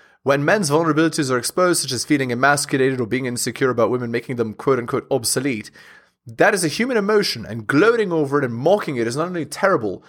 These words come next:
but also one of the big things giving womanism a bad name. And the top reply was this.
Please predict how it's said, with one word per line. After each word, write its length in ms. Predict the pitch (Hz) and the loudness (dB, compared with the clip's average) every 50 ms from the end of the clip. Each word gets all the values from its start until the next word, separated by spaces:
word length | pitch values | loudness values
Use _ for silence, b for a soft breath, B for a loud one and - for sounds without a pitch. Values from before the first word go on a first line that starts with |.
| b b b | b b b
but 100 | b 165 | b 2
also 220 | 196 214 214 - 190 | 2 2 2 2 0
one 160 | 170 190 196 | 0 0 0
of 40 | 170 | 0
the 60 | 156 | -2
big 300 | 123 117 170 226 214 - | 0 0 -2 -2 -2 -2
things 340 | - - 220 220 196 147 123 | -2 0 0 0 0 -2 -2
giving 240 | 123 160 175 180 143 | -2 -2 -2 -2 0
womanism 500 | 117 131 175 226 214 180 147 160 156 143 | 0 2 2 2 2 2 2 0 0 0
a 40 | |
bad 320 | 139 - - - 160 156 175 | 0 2 2 2 2 2 0
name. 300 | 202 196 160 - - - _ _ _ _ _ _ _ _ _ _ _ _ _ _ _ _ - | -4 -4 -6 -8 -12 -18 _ _ _ _ _ _ _ _ _ _ _ _ _ _ _ _ -4
And 100 | 135 135 | 0 0
the 60 | 123 | 0
top 300 | - - 170 - - - | 2 2 2 2 2 0
reply 280 | 151 147 - 143 135 | 0 2 4 4 4
was 200 | 135 123 113 101 | 2 0 -2 -4
this. 320 | - 120 107 - - - | -4 -4 -4 -4 -6 -10